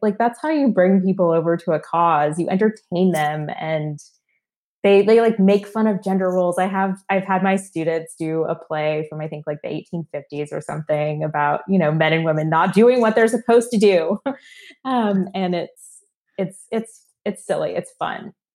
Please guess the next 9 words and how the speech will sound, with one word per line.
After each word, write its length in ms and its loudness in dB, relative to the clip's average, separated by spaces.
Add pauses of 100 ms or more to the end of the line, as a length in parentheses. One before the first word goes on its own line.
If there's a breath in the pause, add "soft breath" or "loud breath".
(120)
And 420 -6 (400)
yes, 280 0 (320)
they're, 320 2
they're 140 6
worth 300 2
taking 280 -4
a 100 -6
look 160 -8
at. 320 -8